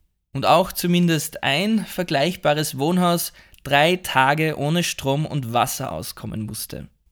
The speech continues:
Viele Menschen sind bei diesem Rekordtaifun ums Leben gekommen oder haben ihr gesamtes Hab und Gut verloren. Die Aufräumarbeiten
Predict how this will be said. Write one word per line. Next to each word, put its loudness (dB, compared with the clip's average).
Viele 2
Menschen 2
sind -2
bei 0
diesem -4
Rekordtaifun -2
ums -8
Leben 0
gekommen -4
oder 2
haben 4
ihr 4
gesamtes -2
Hab 0
und -8
Gut -8
verloren. -10
Die 0
Aufräumarbeiten 4